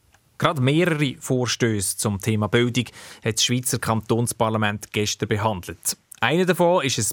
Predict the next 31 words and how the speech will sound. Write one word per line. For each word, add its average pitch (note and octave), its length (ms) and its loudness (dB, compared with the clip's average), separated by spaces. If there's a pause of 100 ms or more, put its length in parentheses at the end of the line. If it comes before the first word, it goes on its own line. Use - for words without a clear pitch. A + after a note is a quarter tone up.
Postulat B2+ 640 0 (260)
aus A#2+ 160 -6
der - 240 -6
S D3 220 -2
V D3+ 220 0
P. E3 280 0 (460)
Es B2+ 80 2
hat D#3+ 180 -2
die - 100 -14
Strukturen D3+ 720 0
im B2+ 220 0
Schweizer B2 460 -2
Bildungswesen A2 760 -2
hinterfragt. G#2+ 840 -2 (100)
Da A2+ 100 2
gibt's C#3+ 240 -2
nämlich B2 380 2 (260)
seit A#2 160 0
über D#3 180 2
hundert D3+ 440 2
Jahren C3+ 380 2 (280)
einen A2+ 240 -4
Erziehungsrat, D3+ 1000 0
der G#2+ 200 -2
parteipolitisch C3+ 1040 -2
zusammengesetzt D#3+ 680 -2
ist F3 220 -4
und A#2+ 180 0
viele D3 320 2
Kompetenzen A2+ 800 -2
hat. - 340 -8